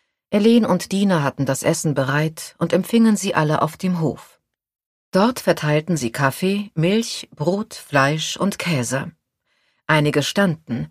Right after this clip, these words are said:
während andere sich rundherum Sitzplätze suchten. Erneut trat Gabriel auf die Treppe hinaus. Mehrere blickten zu ihm hinüber, strichen sich mit dem Finger unter der Nase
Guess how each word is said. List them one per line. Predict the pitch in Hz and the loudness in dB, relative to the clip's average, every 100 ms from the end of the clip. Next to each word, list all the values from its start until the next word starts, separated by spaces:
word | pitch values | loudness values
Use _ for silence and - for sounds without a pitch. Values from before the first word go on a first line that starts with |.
| _ _ | _ _
während | 202 208 214 | 0 2 2
andere | 202 226 226 | 2 2 2
sich | 208 180 160 | 0 -2 0
rundherum | 214 240 220 175 185 | 0 2 0 0 0
Sitzplätze | 156 156 - - 113 - 127 | -2 -6 -8 -8 -8 -6 -6
suchten. | 135 127 - - 156 _ _ _ _ _ _ _ _ _ _ - | -6 -10 -10 -10 -10 _ _ _ _ _ _ _ _ _ _ -4
Erneut | 170 160 151 160 - | 0 4 4 2 -2
trat | 139 120 - | -2 0 2
Gabriel | 143 143 151 151 151 | 4 4 2 0 0
auf | 151 151 | 0 -4
die | - 170 | -4 -4
Treppe | - 160 117 | -4 -6 -6
hinaus. | 120 123 - 147 - - _ _ _ _ _ _ _ - | -6 -4 -6 -8 -10 -14 _ _ _ _ _ _ _ -4
Mehrere | 175 190 196 202 | 0 2 2 0
blickten | 185 165 202 - 190 | 0 -2 -4 -4 -4
zu | - | 0
ihm | 175 | 0
hinüber, | 160 165 208 208 123 123 _ _ _ _ - | 0 0 0 -2 -4 -6 _ _ _ _ -14
strichen | - 170 151 165 | -2 0 0 -2
sich | 143 143 | -4 -4
mit | 139 | -4
dem | 135 131 | -4 -4
Finger | - 156 151 | -2 2 2
unter | 139 147 | 2 0
der | 135 135 | -2 0
Nase | 156 175 165 147 139 | 2 0 0 -4 -4